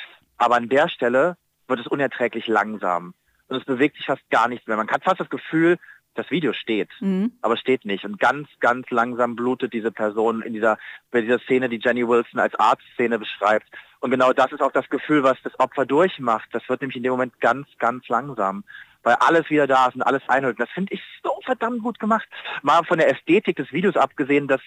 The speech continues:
Speaker 1: äh, von der Zeichenkunst, die auch echt groß ist. Und das ist das, was bei mir hängen bleibt und weshalb das Video wahrscheinlich auch so preiswürdig und auch schon so vor allem Preisen ausgestattet wurde,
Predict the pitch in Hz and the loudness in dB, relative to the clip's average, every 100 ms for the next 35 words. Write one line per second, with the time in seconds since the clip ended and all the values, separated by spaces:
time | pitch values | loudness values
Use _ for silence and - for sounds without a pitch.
0 | - 131 120 127 113 135 190 214 - 131 | -2 0 2 2 2 0 0 -2 -4 -6
1 | 123 131 139 143 - 160 135 - - - | -4 0 2 2 0 0 0 -8 -10 -4
2 | 151 - - - - - 147 175 170 170 | -2 -4 -10 -16 -10 -2 0 0 0 0
3 | 165 - 151 151 147 156 185 170 143 143 | -2 -4 -4 0 0 0 2 2 2 -2
4 | 139 143 147 - 135 147 151 135 139 147 | -2 0 0 -2 -4 0 2 0 0 -2
5 | 147 127 131 - - - - 220 - 135 | 0 2 2 -2 -18 -4 -2 -2 2 4
6 | 180 196 - 151 160 160 151 131 127 - | 4 2 0 2 2 2 0 0 0 0
7 | 139 127 - 135 - 120 123 - - 113 | -2 -2 2 2 4 2 0 -4 0 2
8 | 113 - 190 - 185 - 120 117 117 117 | 0 2 2 0 -4 -2 -4 -4 -2 0
9 | 139 | 0